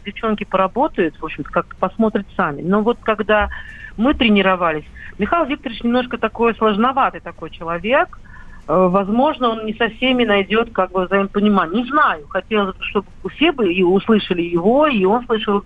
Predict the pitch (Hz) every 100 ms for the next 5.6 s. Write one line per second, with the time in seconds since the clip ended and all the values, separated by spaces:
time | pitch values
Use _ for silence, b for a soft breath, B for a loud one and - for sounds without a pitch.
0 | - - 202 - 220 196 190 - B B
1 | B - 233 233 220 170 156 151 - -
2 | 180 180 175 175 165 175 180 160 147 139
3 | - B B B B B - 170 190 196
4 | 196 226 196 180 170 190 175 175 180 180
5 | 190 185 175 156 143 147